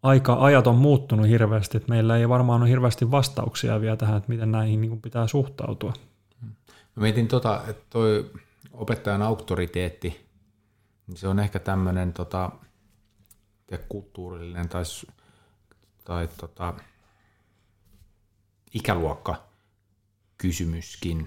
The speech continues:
Speaker 2: tai yh-, isompi yhteiskunnallinen asia,
Speaker 1: Mm.
Speaker 2: koska siis muistan omasta, ää, varsinkin ala-asteajasta, niin se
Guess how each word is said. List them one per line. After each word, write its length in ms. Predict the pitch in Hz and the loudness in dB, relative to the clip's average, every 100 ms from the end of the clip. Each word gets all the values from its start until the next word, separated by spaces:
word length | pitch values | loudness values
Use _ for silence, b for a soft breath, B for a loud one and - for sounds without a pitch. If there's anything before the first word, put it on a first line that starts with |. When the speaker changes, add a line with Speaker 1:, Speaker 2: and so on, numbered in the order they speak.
| - | -10
Speaker 2:
tai 200 | - 98 | -4 0
yh-, 160 | 123 110 | 0 0
isompi 400 | - 139 135 104 | -2 2 2 4
yhteiskunnallinen 880 | 107 - 104 - 101 87 87 87 85 - | 0 2 0 0 -4 -2 -2 -2 -4 -4
asia, 340 | 117 131 120 | 4 6 6
Speaker 1:
Mm. 60 | 110 | 4
Speaker 2:
koska 240 | 107 - | 2 -2
siis 180 | 87 87 | -6 -4
muistan 340 | 95 90 98 95 | -6 -6 -6 -2
omasta, 400 | 104 98 - 87 b b b b b b _ _ | -2 -2 -4 -8 b b b b b b _ _
ää, 240 | 95 87 85 | -8 -4 0
varsinkin 460 | 107 101 90 90 | 0 2 0 -2
ala-asteajasta, 1300 | 104 104 90 82 - 87 - - 101 87 73 - - - _ _ _ _ _ | 0 0 0 -2 -4 -8 -10 -6 -4 -2 -4 -6 -8 -12 _ _ _ _ _
niin 240 | 90 85 82 | -18 -16 -6
se 260 | 90 82 | -6 -6